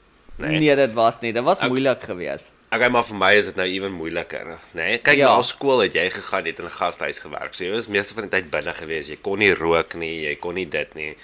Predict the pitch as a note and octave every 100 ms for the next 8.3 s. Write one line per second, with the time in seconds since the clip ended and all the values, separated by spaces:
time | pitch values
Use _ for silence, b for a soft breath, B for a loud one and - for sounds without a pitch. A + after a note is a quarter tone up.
0 | b b b - G#2+ A#2+ D3+ F3+ C#3 A#2+
1 | - - A2 F2+ E2 D#2+ E2 F2+ D#2+ C#2+
2 | C#2 C2+ D2+ C2 - _ B B B B
3 | B - D#2 B2+ D#3 C#3 D#3 B2 C#2+ D#2
4 | - D#2+ - C3+ B2+ F#2 F2+ D#2 - G2
5 | - F#2 C#2 C2 C#2+ - C#2+ D2 - -
6 | G2+ G#2 G2+ F#2+ F2 E2 D#2 D2 D2 A1+
7 | - D3+ - D#3+ - E3 D3 F3 D#3+ D#3+
8 | C#3 C#3+ C#3